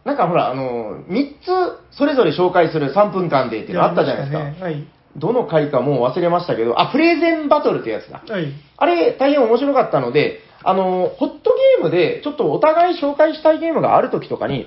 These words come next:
Speaker 1: 時々これやってもいいんじゃないかと。
Speaker 2: あの、テンデイズラジオのパクリってやつ。
Speaker 1: パクリです。はい。で、三分間で、はい、ビシッといく。じゃあ、先攻後攻、じゃんけんで決めましょう。勝った方が先攻。最初はグー、じゃんけんぽい！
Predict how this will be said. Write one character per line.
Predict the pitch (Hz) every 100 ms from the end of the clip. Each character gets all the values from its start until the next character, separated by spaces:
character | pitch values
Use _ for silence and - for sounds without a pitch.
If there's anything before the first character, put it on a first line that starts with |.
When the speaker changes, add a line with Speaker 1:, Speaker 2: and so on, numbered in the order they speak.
| -
Speaker 1:
時 | -
々 | 349 359 330
こ | 294
れ |
や | 262
っ | 240
て | 302
も | 226
い | 202
い |
ん |
じ | 254
ゃ |
な | 175
い | 107
か | -
と。 | - _ 302
Speaker 2:
あ |
の、 | 190 175 175 175 _ -
テ | 196
ン | 202
デ | 220
イ |
ズ | 202
ラ | 208
ジ | 202
オ | 156
の | 143
パ | 139
ク | -
リ | 156
っ | 151
て | -
や | 147
つ。 |
Speaker 1:
パ | 240
ク | 240
リ | 180
で | 123
す。 | -
は | 170
い。 | 165 110 - - _
で、 | 311 247 - - -
三 | 311 320
分 | 339 285
間 | 180 127
で、 | 101 107 92 -
は | 131 151
い、 | - - -
ビ |
シ | 190
ッ | 214 -
と | 135
い | -
く。 | 113 95 - _
じ | 165
ゃ | 147
あ、 |
先 | 262 269
攻 | 285
後 | 277
攻、 | 262 196
じ |
ゃ | 196
ん | 220
け | 220 240
ん |
で |
決 | 147
め | 127
ま | 113
し |
ょ |
う。 | -
勝 | 175
っ | -
た |
方 | 208
が | 147
先 | 135 117
攻。 | 101 104 - _ _
最 | 254 262
初 | 277
は | 247 165
グ | 226 185 - -
ー、 |
じ | 269
ゃ |
ん | 262
け | 277
ん | -
ぽ |
い！ | 403